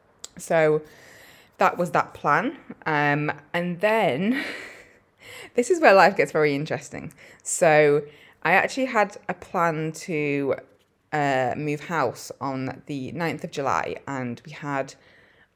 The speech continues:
uh, I say we, um, I'll get to that bit in a moment. So yeah, uh, we planned to move in on the ninth of July, um, which was gonna be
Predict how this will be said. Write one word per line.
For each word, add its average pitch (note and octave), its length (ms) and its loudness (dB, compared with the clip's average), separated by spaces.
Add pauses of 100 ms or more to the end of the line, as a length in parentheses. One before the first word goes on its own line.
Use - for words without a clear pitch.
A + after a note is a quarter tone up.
(140)
uh, C#3 340 0
I D3 80 -8
say E3+ 160 -2
we, A#2 380 -6 (180)
um, C3 600 -6 (840)
I'll D3 80 -4
get - 140 -8
to - 60 -16
that - 180 -6
bit - 160 -10
in - 60 -18
a - 40 -16
moment. C2 440 -16 (260)
So D3+ 540 2
yeah, D#3 480 0
uh, C#3+ 420 0
we D#3 240 -8
planned G3 380 -4
to - 100 -8
move E3+ 180 -4
in D3 220 0
on C#3 220 -4
the C#3+ 60 -4
ninth C#3 280 -4
of D3 80 -10
July, B2+ 600 -2 (200)
um, B2+ 680 -4 (580)
which - 580 -2 (500)
was E3 160 -8
gonna F#3+ 240 0
be D#3+ 460 0